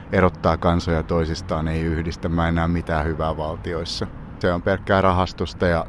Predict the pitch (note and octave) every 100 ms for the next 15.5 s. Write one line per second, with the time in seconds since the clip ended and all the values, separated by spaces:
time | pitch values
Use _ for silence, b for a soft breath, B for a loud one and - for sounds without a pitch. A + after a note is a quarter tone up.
0 | - F#2 - F#2 - F2+ F2 F2 F#2 F2
1 | - F2 F#2 E2+ E2+ F2+ F2 F2 E2 F2+
2 | F2 F2+ F2+ E2+ - F#2+ F#2 F2+ F#2 E2+
3 | - F2 F#2 E2 D#2+ F2 E2 - E2+ E2+
4 | - F2 F2 G#2 G2+ F#2+ E2+ F2+ F2 E2
5 | F2+ F#2 F2 F2+ E2+ E2+ F#2 F2+ F2+ F2+
6 | F2 - F2+ - F#2 F2 F2+ E2 E2+ E2
7 | E2 E2+ E2+ E2+ F#2 D#2 F2 E2+ - F2
8 | B B B - F2+ F#2 F#2 G#2 F#2+ F2+
9 | F2 F#2 E2 - E2+ B B - - F#2
10 | E2+ G#2+ F#2 - G#2+ G2 F#2 F2+ F#2 F#2+
11 | G2 F2 - F#2 F2 F#2+ F2+ F2 E2+ D#2
12 | F2 - F2 F2 D#2+ F2+ E2+ - F#2+ F2
13 | F2 - E2+ D#2+ D2+ E2 E2 - E2 F2
14 | - F#2 E2+ D#2+ D#2+ D#2+ D#2+ F2 E2 E2
15 | D#2+ - E2+ E2 -